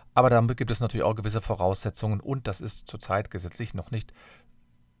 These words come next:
vorgesehen, also als Standardfall, sondern das ist eher noch ein Ausnahmefall.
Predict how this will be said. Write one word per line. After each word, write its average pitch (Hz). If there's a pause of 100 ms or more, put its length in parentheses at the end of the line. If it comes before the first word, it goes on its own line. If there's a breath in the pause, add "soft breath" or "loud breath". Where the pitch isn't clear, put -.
(220)
vorgesehen, 110
also 101
als 98
Standardfall, 104
sondern 104
das 117
ist 117
eher 98
noch 104
ein 117
Ausnahmefall. 80